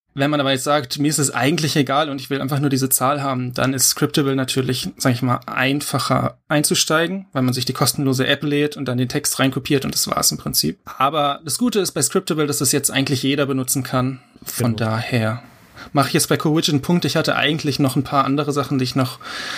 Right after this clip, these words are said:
Speaker 1: verbessern wollte an der App, aber das mache ich jetzt nicht. <laughs> Also das
Speaker 2: Ja.
Speaker 1: lohnt sich ja nicht wirklich.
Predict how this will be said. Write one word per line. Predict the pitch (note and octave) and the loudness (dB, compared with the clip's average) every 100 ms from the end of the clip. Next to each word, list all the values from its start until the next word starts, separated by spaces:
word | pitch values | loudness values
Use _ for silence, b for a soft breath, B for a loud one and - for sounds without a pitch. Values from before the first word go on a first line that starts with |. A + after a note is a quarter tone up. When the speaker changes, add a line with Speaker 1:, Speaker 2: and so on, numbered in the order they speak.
| B | B
Speaker 1:
verbessern | - C#3+ D#3+ - D3+ C#3 | -2 0 2 2 0 0
wollte | C#3 C#3+ D3 | 0 0 0
an | C3 | 2
der | C3 A#2+ | 2 0
App, | C3+ B2+ - - - - | -2 -4 -20 -20 -18 -4
aber | B2 A#2+ A#2+ A#2+ A#2 B2 A#2+ - | 0 2 2 2 2 0 -2 -4
das | - - - - - | 0 0 0 -4 0
mache | - | 0
ich | - | 0
jetzt | - | -2
nicht. | D#3+ - - | 0 0 0
<laughs> | - | 0
Also | F3 B2 E3+ | 0 0 -2
das | C#3+ A#2 | 0 2
Speaker 2:
Ja. | G2+ | 2
Speaker 1:
lohnt | C#3 | -2
sich | C#3 D3+ | -4 -2
ja | |
nicht | C#3 C#3 | 0 2
wirklich. | C#3 C3+ B2+ | 0 2 -2